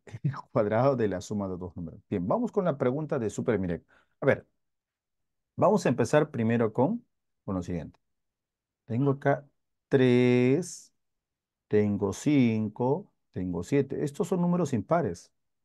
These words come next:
Estos son números impares. ¿Pero son, son impares consecutivos? Claro que sí. Por ejemplo, ¿yo cómo obtengo cinco partiendo de tres? Pues le sumo dos. ¿Cómo obtengo siete partiendo de cinco? Pues le sumo dos.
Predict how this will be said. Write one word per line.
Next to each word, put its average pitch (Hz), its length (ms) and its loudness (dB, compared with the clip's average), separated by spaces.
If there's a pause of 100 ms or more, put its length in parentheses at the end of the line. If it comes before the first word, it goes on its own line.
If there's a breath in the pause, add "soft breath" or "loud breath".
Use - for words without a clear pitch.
(160)
Estos 165 280 -2
son 113 120 0
números 98 280 -2
impares. 85 440 -8 (400)
¿Pero 104 180 2
son, - 280 -2
son 135 180 2
impares 127 320 2
consecutivos? 117 720 -2
Claro 101 260 0
que - 100 -6
sí. 175 240 -6 (320 soft breath)
Por 110 120 -4
ejemplo, 104 260 0
¿yo 160 220 2
cómo 170 220 2
obtengo 156 380 0
cinco 170 360 -2
partiendo 143 380 0
de 135 60 2
tres? 104 360 -2 (220)
Pues 85 180 -8
le 82 120 -6
sumo 95 340 -4
dos. 85 400 -10 (840)
¿Cómo 160 260 4
obtengo 156 420 2
siete 147 300 0
partiendo 139 400 0
de 117 60 -2
cinco? 120 280 -2
Pues 104 240 -2
le 87 120 -6
sumo 104 340 -2
dos. 92 340 -8